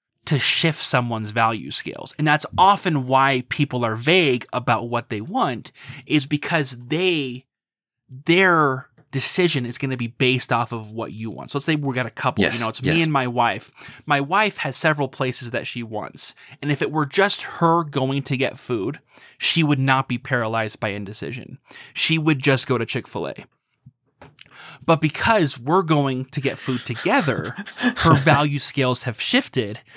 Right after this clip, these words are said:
Speaker 1: from Chick-fil-A at the top to Chick-fil-A might be at the top, or it might be something else because she wants to make me happy at the same time.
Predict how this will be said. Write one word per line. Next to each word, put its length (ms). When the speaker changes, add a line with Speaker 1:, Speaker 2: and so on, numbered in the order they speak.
Speaker 1:
from 400
Chick-fil-A 640
at 160
the 80
top 600
to 580
Chick-fil-A 960
might 360
be 120
at 120
the 60
top, 360
or 260
it 80
might 380
be 340
something 480
else 320
because 260
she 240
wants 280
to 100
make 260
me 200
happy 380
at 100
the 80
same 280
time. 400